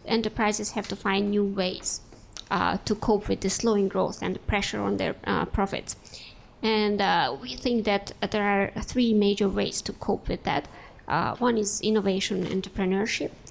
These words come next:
the other is improving corporate governance practices, and reforming state-owned enterprises. The other major topic that we cover is building a moderately prosperous society.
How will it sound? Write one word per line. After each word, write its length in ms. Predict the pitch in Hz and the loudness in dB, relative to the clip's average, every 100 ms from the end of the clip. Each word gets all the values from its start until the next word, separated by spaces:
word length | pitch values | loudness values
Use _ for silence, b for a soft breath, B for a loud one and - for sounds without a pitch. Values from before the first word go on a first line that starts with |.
| B B - | B B -10
the 80 | - | -4
other 160 | 202 208 | 2 2
is 180 | 196 | 2
improving 440 | 202 202 214 202 196 | 2 0 2 2 2
corporate 460 | - 202 - 196 - | 0 -2 0 -4 -2
governance 420 | 190 190 190 190 | -2 0 0 -2
practices, 640 | - - - 226 254 247 - B B - - | -6 -8 -4 -2 -2 -4 -8 B B -12 -2
and 400 | 220 214 214 214 220 | 4 4 4 2 0
reforming 460 | 208 - 208 196 | 0 2 2 2
state-owned 440 | 196 - 196 202 190 | 2 0 -2 0 0
enterprises. 720 | 190 202 196 - - - - B B B - | 0 -2 -4 -4 -4 -8 -10 B B B -2
The 80 | 269 | 2
other 140 | 302 | 4
major 320 | 247 233 226 | 4 2 0
topic 320 | 220 220 220 | 0 0 0
that 200 | 208 214 - | -2 -2 -2
we 60 | |
cover 400 | 196 - 220 220 | -2 -2 0 2
is 280 | 214 202 - | 2 0 -2
building 480 | - 233 226 220 214 | 0 2 4 2 2
a 100 | 208 | 0
moderately 600 | 208 220 214 208 - 196 | 2 2 2 0 -2 -4
prosperous 540 | - 214 202 - 190 - | -2 -2 -2 -2 0 0
society. 760 | - - - - - - - | 0 -2 -2 -2 -4 -6 -8